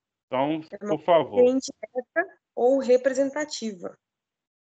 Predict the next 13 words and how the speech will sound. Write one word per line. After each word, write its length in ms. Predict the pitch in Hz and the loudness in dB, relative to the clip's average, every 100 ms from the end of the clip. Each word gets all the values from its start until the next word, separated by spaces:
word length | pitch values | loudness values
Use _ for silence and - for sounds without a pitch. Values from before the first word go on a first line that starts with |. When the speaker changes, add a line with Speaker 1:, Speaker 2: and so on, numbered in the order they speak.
| _ _ _ _ _ _ _ _ _ - | _ _ _ _ _ _ _ _ _ -4
Speaker 2:
É 480 | 226 240 269 285 233 | 0 0 2 0 0
como 300 | 254 285 285 | 2 2 2
funciona 440 | 349 339 302 302 | 0 2 2 0
aqui 120 | 302 | 0
no 120 | 302 269 | 0 2
Brasil, 520 | 302 349 247 254 240 | 2 2 2 0 2
né? 180 | 233 247 _ _ _ _ _ _ _ _ _ - - | 0 -4 _ _ _ _ _ _ _ _ _ -12 -4
É 320 | 202 196 190 | 0 2 4
uma 140 | 202 | 4
democracia 680 | 208 214 208 214 202 - 208 | 4 2 0 -2 -2 -4 -2
indireta, 680 | 208 202 214 196 220 226 320 | -2 0 4 4 4 0 -2
os 260 | 302 226 | -2 -4
cidadãos 800 | - 220 214 208 202 190 190 - | -4 0 0 2 0 0 -2 -8